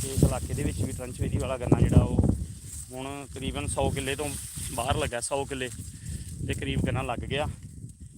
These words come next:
ਫਸਟ ਵਾਰੀ ਸਾਡੇ ਏਰੀਏ ਦੇ ਵਿੱਚ ਇਹ ਗੰਨਾ ਲੱਗਿਆ, ਔਰ ਗੰਨਾ ਕਾਮਯਾਬ ਹੈ ਪੂਰਾ, ਪੂਰਾ ਗੰਨਾ ਕਾਮਯਾਬ ਹੈ। ਕਦੇ ਵੀ ਮਤਲਬ ਟਰੰਚ ਵਿਧੀ ਵਾਲਾ ਗੰਨਾ ਸਾਡੇ ਏਰੀਆ 'ਚ ਲੱਗਾ ਸੀ ਤੇ ਉਹ ਕਾਮਯਾਬ ਨਹੀਂ ਸੀ ਹੋਇਆ। ਕਿਉਂ ਨਹੀਂ ਸੀ ਹੋਇਆ ਕਿ ਉਹ ਗੰਨਾ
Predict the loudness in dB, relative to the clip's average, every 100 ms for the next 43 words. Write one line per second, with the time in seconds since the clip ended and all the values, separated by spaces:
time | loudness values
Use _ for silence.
0 | -4 0 0 4 4 4 0 -2 -2 -2
1 | -2 -2 -4 -4 -6 -8 -6 -4 -2 0
2 | 4 4 4 6 6 6 8 8 6 2
3 | 4 4 4 0 -10 -16 -20 -20 -20 -20
4 | -20 -20 _ _ -2 2 4 4 2 2
5 | 0 -2 -6 -4 0 0 0 -10 -20 -20
6 | _ _ _ _ _ _ _ _ _ 4
7 | 6 6 6 4 0 -4 -6 -4 -2 -2
8 | -2 -2 0 2 2 2 2 4 4 4
9 | 0 0 2 4 8 8 6 0 2 4
10 | 4 4 2 2 0 4 6 6 6 2
11 | 2 0 4 4 4 4 0 -4 -16 -20
12 | -20 -20 -20 -20 -20 -16 -16 -12 -6 2
13 | 6 8 8 6 2